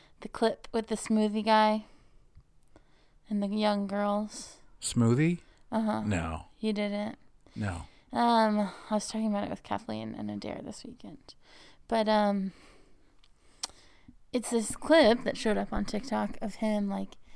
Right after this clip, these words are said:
Speaker 1: yelling at these girls. Um, and they're,
Speaker 2: So it's a
Speaker 1: like,
Speaker 2: real guy.
Speaker 1: a real person. He
Speaker 2: Okay.
Speaker 1: worked for Morgan something, some financial thing.
Speaker 2: Morgan Stanley.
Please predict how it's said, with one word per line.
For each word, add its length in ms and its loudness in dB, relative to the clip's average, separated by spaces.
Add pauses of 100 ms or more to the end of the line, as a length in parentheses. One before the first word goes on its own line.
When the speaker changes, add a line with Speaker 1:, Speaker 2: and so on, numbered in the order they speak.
(260)
Speaker 1:
yelling 460 2
at 120 -6
these 200 -8
girls. 720 -10 (240)
Um, 440 -12
and 120 -6
they're, 80 -2
Speaker 2:
So 80 4
it's 100 2
a 40 4
Speaker 1:
like, 80 6
Speaker 2:
real 260 6
guy. 460 0 (120)
Speaker 1:
a 60 -2
real 220 0
person. 600 -4 (180)
He 80 -4
Speaker 2:
Okay. 80 2
Speaker 1:
worked 160 -4
for 300 -8 (1800)
Morgan 600 0 (140)
something, 400 0
some 360 -4
financial 460 -4
thing. 200 -6
Speaker 2:
Morgan 220 -4
Stanley. 320 -8